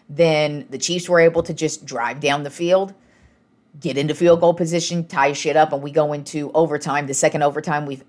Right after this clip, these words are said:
ever had in the, uh, in the Super Bowl. And, uh, then the Niners, they took the, uh, a lot of people are, uh, kind of,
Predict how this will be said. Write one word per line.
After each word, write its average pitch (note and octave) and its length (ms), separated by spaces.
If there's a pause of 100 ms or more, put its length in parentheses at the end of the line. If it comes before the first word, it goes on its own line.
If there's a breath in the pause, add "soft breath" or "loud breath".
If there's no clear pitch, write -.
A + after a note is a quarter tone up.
ever D#3 240
had D#3 360
in D3 320
the, C#3+ 280
uh, C#3 120
in E3+ 180
the D#3+ 80
Super B2+ 300
Bowl. C3 320 (480 soft breath)
And, D#3+ 480
uh, D#3+ 640
then F3 240
the F3+ 40
Niners, E3+ 420
they D#3 100
took F3+ 240
the, E3+ 260
uh, D#3 220
a - 20
lot G#3 160
of A3 80
people A#3+ 300
are, D#3+ 280
uh, C3 300 (1400)
kind F3 260
of, C#3 360